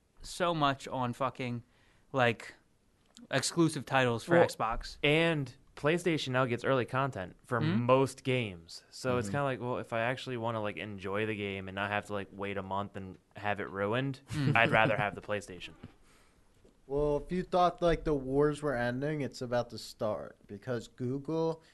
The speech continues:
Speaker 4: is releasing their own
Speaker 1: I,
Speaker 4: content.
Speaker 1: I,
Speaker 2: So
Speaker 1: I saw
Speaker 2: Soulja
Speaker 1: that.
Speaker 2: Boy.
Speaker 1: I'm not wor-, worried
Speaker 3: Yeah,
Speaker 1: about
Speaker 3: but
Speaker 1: it.
Speaker 3: can't you
Speaker 4: But
Speaker 3: play
Speaker 4: they,
Speaker 3: it on
Speaker 4: like,
Speaker 3: any
Speaker 4: it
Speaker 3: Google?
Speaker 4: looks sick.
Speaker 1: It does look sick,
Speaker 3: You can
Speaker 1: but,
Speaker 3: play it
Speaker 1: like
Speaker 3: on the Chrome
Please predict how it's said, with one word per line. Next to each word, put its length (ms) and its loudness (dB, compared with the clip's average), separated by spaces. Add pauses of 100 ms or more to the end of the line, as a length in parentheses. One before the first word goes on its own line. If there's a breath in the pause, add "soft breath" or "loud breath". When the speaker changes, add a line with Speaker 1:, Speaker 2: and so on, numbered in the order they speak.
(140)
Speaker 4:
is 220 -6
releasing 500 -2
their 220 -2
own 240 0
Speaker 1:
I, 20 -8
Speaker 4:
content. 460 4
Speaker 1:
I, 100 6
Speaker 2:
So 220 12
Speaker 1:
I 60 12
saw 220 12
Speaker 2:
Soulja 40 12
Speaker 1:
that. 220 12
Speaker 2:
Boy. 60 12
Speaker 1:
I'm 120 12
not 220 6
wor-, 280 -4
worried 320 -6
Speaker 3:
Yeah, 120 8
Speaker 1:
about 120 0
Speaker 3:
but 100 2
Speaker 1:
it. 60 -12 (140)
Speaker 3:
can't 200 6
you 80 6
Speaker 4:
But 60 0
Speaker 3:
play 140 10
Speaker 4:
they, 40 12
Speaker 3:
it 60 12
on 140 12
Speaker 4:
like, 80 10
Speaker 3:
any 140 8
Speaker 4:
it 100 6
Speaker 3:
Google? 300 10
Speaker 4:
looks 260 -2
sick. 420 0
Speaker 1:
It 160 6
does 220 10
look 160 2
sick, 240 -10 (100)
Speaker 3:
You 60 4
can 80 2
Speaker 1:
but, 20 -4
Speaker 3:
play 120 10
it 40 10
Speaker 1:
like 60 10
Speaker 3:
on 80 6
the 60 4
Chrome 400 4